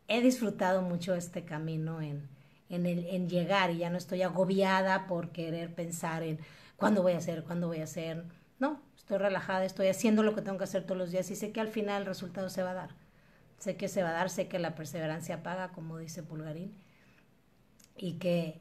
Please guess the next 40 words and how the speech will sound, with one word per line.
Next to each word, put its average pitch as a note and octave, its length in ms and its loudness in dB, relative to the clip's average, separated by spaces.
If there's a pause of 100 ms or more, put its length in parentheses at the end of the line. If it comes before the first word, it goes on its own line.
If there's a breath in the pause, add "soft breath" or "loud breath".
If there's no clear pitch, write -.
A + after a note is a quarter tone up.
y - 120 -18
que - 160 -8
la E3 80 -4
disciplina E3 720 -4
también D#3 440 -4
lo, C#3+ 240 -6 (320)
lo F3+ 120 -6
hace. B3+ 200 -6
Entonces E3+ 380 -6
es F3+ 80 -8
lo F3 80 -6
que F3 80 -12
estoy E3+ 160 -8
tratando E3 360 -8
de E3 40 -10
hacer, A#3+ 240 -2
hacer F#3 180 -6
las F3 140 -4
cosas - 300 -10
que - 100 -18
tengo E3+ 180 -8
que E3+ 60 -10
hacer E3 220 -10
todos E3+ 300 -6
los E3+ 160 -8
días E3 220 -8
para D#3 260 -6
lograr D3 360 -4
ese D3+ 180 -8
objetivo F3 480 -4
y F#3 80 0
este E3+ 180 -6
año D#3+ 220 -4
pues C#3+ 200 -12
que D3+ 100 -14
sea D#3 260 -6
el D3 140 -4
año D3 240 -4
de C#3 80 -10
cosechar. C#3+ 540 -14